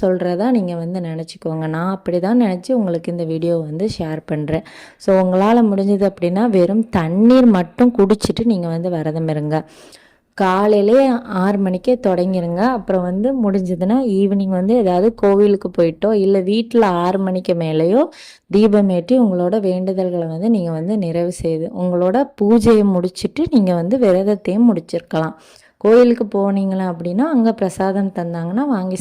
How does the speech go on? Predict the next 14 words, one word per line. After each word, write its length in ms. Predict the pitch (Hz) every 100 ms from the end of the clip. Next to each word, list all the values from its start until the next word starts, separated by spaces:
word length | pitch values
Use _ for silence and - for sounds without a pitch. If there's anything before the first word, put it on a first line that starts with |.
| -
சாப்பிட்டுட்டு 460 | 165 165 175 165
விரதத்தை 460 | 240 180 170 165 185
முடிச்சுக்கோங்க. 520 | 170 160 - 156 151 160 - _ _ -
ஒரு 140 | 214
சில 200 | 226 254
பேர் 160 | 220 208
வந்து 240 | 196 214
ஃபுல்லாவே 600 | 262 233 220 226 226 240
கோயில்லே 600 | 247 220 226 233 220 208 214
இருப்பாங்க. 360 | 175 170 165
அந்த 400 | 165 - 185 226
மாதிரி 240 | 254 254 247
இருக்கிறவங்க 480 | 226 226 196 190 185
வந்து, 300 | 180 180 233